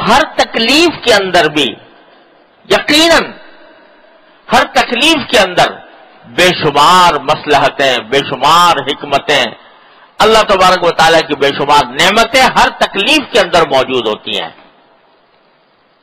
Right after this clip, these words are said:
तो लेकिन देखने वाली आंख चाहिए, सोचने वाला दिमाग चाहिए, ध्यान रखने वाला दिल चाहिए, तो वो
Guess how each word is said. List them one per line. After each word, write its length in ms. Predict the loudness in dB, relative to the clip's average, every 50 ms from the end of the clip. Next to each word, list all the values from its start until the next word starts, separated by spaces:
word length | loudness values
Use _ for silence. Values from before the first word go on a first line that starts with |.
| _ _ _ _ _ _ _ _ _ _ _ _ _ _ _ _ _ -20 -20 _ _ _ _ _ _
तो 80 | -8 -4 -2
लेकिन 420 | 0 -2 0 0 -2 -2 -2 -2
देखने 340 | 0 0 0 0 0 -2 0
वाली 300 | 2 2 2 2 2 -2 -2 0
आंख 280 | 0 0 0 0 -4 -4 -2
चाहिए, 320 | 0 0 0 0 -2 -4 -6 -6 -10 -16 -20 -20
सोचने 420 | -4 0 2 2 2 0 0 0 2
वाला 260 | 2 2 2 2 0
दिमाग 460 | 0 -2 -4 0 0 0 0 0 -4 -4 -2
चाहिए, 320 | -2 -2 -2 -4 -4 -6 -6 -8 -14 -20 -20 _ _ _ _ _ _ _ _ -20 -20 _ _ _ _ _ _ _ _ _ _
ध्यान 440 | -16 -8 -4 0 0 0 0 0 -2
रखने 260 | -4 -4 -4 -4 0
वाला 260 | 2 2 2 2 2 0 0 0
दिल 200 | 0 0 0 0
चाहिए, 400 | 0 2 2 2 0 -2 -2 -4 -4 -8 -16 _ _ _ _ _ _ _ _ _ _ _ _
तो 120 | -2 0 2
वो 180 | 4 4 4